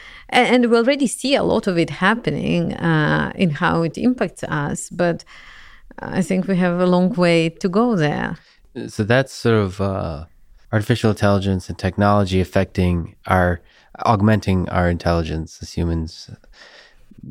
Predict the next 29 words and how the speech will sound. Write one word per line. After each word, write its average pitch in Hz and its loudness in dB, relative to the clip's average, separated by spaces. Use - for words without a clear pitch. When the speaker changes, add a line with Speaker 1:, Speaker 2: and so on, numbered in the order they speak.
Speaker 2:
Yesterday, 107 4
uh, 92 0
a 95 -12
company 101 0
called 87 0
Neuralink, 90 2
uh, 87 -6
announced, 92 0
they 92 -2
did 90 -2
this 87 -8
whole 85 -2
demonstration. 110 0
I 104 4
don't 98 0
know 92 0
if 82 -6
you 85 -4
saw 90 0
it. 87 -4
It's, - -4
uh, 90 2
they 98 0
demonstrated 92 0
brain 95 2
computer, 87 -2
brain 90 2
machine 87 -2
interface, 82 -6